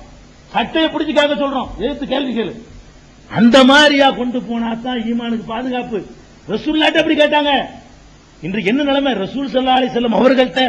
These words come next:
சஹாபாக்கள் எதை கேட்டார்களோ, அதை பையத்து செய்தவன்ட்ட போய் பையத்து செய்தவன் கேட்க முடியல.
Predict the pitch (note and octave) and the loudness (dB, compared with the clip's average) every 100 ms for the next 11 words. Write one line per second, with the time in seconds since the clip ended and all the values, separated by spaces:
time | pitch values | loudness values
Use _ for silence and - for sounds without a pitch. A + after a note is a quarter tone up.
0 | - - - G#3 A#3 C#4+ C#4 C4 G#3 A#3 | -2 -14 -8 -2 0 0 0 0 -2 -2
1 | A#3 - A#3 B3 B3 A#3+ G3 A3+ C#4+ D#4+ | -2 -2 -2 -4 -2 -4 -2 0 4 2
2 | - - - - F#3+ C4+ F4 D4+ F3+ - | 2 -12 -20 -8 -4 4 6 6 0 -10
3 | - - - - - G3+ B3+ G#3 C4+ A3+ | -20 -20 -20 -18 -10 -4 -4 -4 -6 -4
4 | B3 B3 A#3+ A3+ A3+ B3 A#3+ A3 A#3+ - | -4 -4 -4 -6 -4 -4 -4 -6 -6 -6
5 | F3+ G#3 G#3+ F#3 A3+ G3+ G#3 G#3 F#3+ | -6 -8 -8 -6 -8 -6 -10 -8 -10